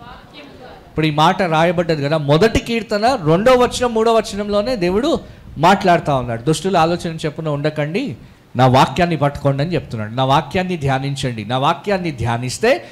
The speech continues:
మీరు చేయనదంతయు సఫలమగును. ఈరోజు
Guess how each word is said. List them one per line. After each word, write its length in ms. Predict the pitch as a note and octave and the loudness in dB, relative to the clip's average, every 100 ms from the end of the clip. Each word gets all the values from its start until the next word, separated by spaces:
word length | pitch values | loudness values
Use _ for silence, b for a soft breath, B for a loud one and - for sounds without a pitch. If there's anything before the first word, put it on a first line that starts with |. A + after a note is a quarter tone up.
| B - | B 0
మీరు 200 | E3+ G3 | 4 4
చేయనదంతయు 1300 | G3 A3+ A#3 C#4 C#4 A3 A3+ B3 B3+ C4+ F4+ G3+ A2+ - - - - - - - | 4 6 6 6 4 4 2 2 2 4 4 2 0 -12 -20 -20 -20 -20 -18 -6
సఫలమగును. 880 | - E3+ G3+ G3+ F3+ E3+ D#3 B2+ B2 | -2 0 0 0 -2 -2 -4 -6 -4
ఈరోజు 500 | E3 G3 G#3+ A#3+ | -2 -2 -4 -6